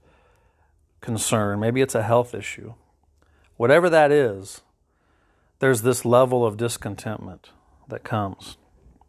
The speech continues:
And so we've maybe looked to, uh, the other side of this is maybe we've looked to stuff in our lives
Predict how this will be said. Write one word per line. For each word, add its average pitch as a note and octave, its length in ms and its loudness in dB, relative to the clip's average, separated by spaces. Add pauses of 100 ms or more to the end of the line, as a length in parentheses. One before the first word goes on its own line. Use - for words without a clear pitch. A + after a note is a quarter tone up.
(840)
And B2+ 160 0
so C3 460 4 (120)
we've C3+ 400 -2
maybe C#3 300 0
looked D3 460 0
to, D3 560 0
uh, C3 120 -6
the B2 140 0
other E3 260 2
side C3 280 2
of B2 80 -2
this C#3 220 0
is B2+ 80 -6
maybe C3+ 200 0
we've C3+ 180 -2
looked C#3 280 -2
to A2 80 -10
stuff - 600 -2
in A2+ 80 -10
our G#2 160 -4
lives G2 520 -10